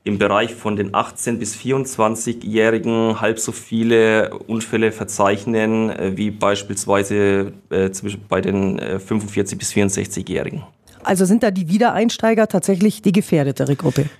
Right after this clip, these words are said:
Speaker 1: Die Wiedereinsteiger sind die gefährdetere Gruppe aufgrund, äh, denke ich mal, äh, der Fahrpraxis, die halt teilweise fehlt,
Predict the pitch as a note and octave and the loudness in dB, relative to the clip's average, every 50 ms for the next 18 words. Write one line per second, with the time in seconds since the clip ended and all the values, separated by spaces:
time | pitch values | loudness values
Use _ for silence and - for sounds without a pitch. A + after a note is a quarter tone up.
0 | _ _ - - F2+ F#2 G2+ G#2+ A#2 C#3 C#3 - - C3 C3+ B2+ - - - A2+ | _ _ -12 -10 -4 -2 0 2 2 2 2 2 0 -2 -2 -4 -2 0 2 2
1 | A2 A2+ A2+ A#2 A2+ A2+ A2+ - - A#2+ A2+ A2 G#2+ - A2 G2+ - A2 A2 G#2+ | 2 4 2 2 2 0 -2 -6 -10 -12 -14 -10 -6 -6 -6 -4 -2 -2 0 0
2 | A2 G#2+ G2+ G2+ G2 G2+ - A2+ A2+ A2+ - B2 A#2+ A#2+ B2 B2 B2 A#2+ G#2 - | 2 0 0 0 -2 -4 -4 -4 -4 0 2 4 4 6 6 4 4 2 -2 -4
3 | - - G2 G2+ G2+ - - _ _ - - G#2+ G#2+ A2+ A#2+ B2+ B2+ B2 B2+ - | 0 0 0 0 0 -6 -16 _ _ -8 -4 0 2 4 4 4 2 0 -4 -6
4 | - - G2 G2+ G2+ G#2+ G2+ G2+ G#2 A2 G#2 G2 G2+ G2+ G#2 G#2 G#2 G2 - - | -4 -2 -2 0 0 -2 -2 -2 -2 -2 0 2 2 2 2 2 0 -2 -4 -4
5 | D#2+ G2 G2 F#2+ F#2+ G2 G2 F#2+ G2 G2 - - - - - - G2 G2 G#2 - | -2 -2 -2 0 0 2 2 4 4 2 0 -2 -4 -6 -4 0 2 2 2 0
6 | - - - G#2 A2 - - - - C#3+ C#3 C3+ - - - - A2+ A2+ A#2 A2 | -2 -4 -2 -2 -2 -2 -4 -4 -2 -2 -2 -2 -4 -6 -6 -6 -2 0 0 0
7 | F2+ - - - - A2 G2+ B2 C3 A#2 A#2 A#2 A#2 A#2 A#2 - - A#2 A#2 B2 | 0 -2 -8 -6 -2 0 2 2 2 2 2 2 0 -2 -8 -6 -2 2 2 2
8 | C#3 C3+ - | 2 0 -4